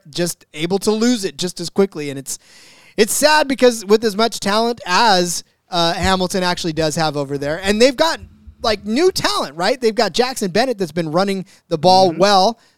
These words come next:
Speaker 1: Obviously, they've got Dane Evans. Uh, they've got Braylon Addison, who is a Swiss Army knife as well. I-, it's just, it's sad to see that they're unable to, to put it together and keep it together for an entire,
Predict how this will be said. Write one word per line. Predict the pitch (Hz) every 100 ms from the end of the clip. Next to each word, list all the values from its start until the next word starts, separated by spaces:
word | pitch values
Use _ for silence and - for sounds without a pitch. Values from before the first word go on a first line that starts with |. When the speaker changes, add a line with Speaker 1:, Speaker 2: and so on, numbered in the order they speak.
| _
Speaker 1:
Obviously, | 170 185 202 208
they've | 202 180
got | 185 190
Dane | 196 190
Evans. | 175 175 190 202 - _ _
Uh, | 165 165 165
they've | 175 160
got | 190 190
Braylon | 180 208 208
Addison, | 196 208 220 - 202 220
who | 202 185
is | 175
a | 170
Swiss | - 202 185
Army | 165 180 185 185
knife | 185 190 185
as | 156
well. | 165 175 185 208 - _ _
I-, | 175 190 190 190
it's | 190
just, | 226 214
it's | 180 -
sad | 240 247 233
to | 196
see | - 247 175 143 - _ _
that | 151 180 180
they're | 185 190 185
unable | 180 190 185 180
to, | - 170 156
to | 170
put | 160 185
it | 175
together | 160 151 170 160 156
and | 151
keep | - 185
it | 160
together | 143 143 139
for | 135 151
an | 139
entire, | 135 165 151 147 135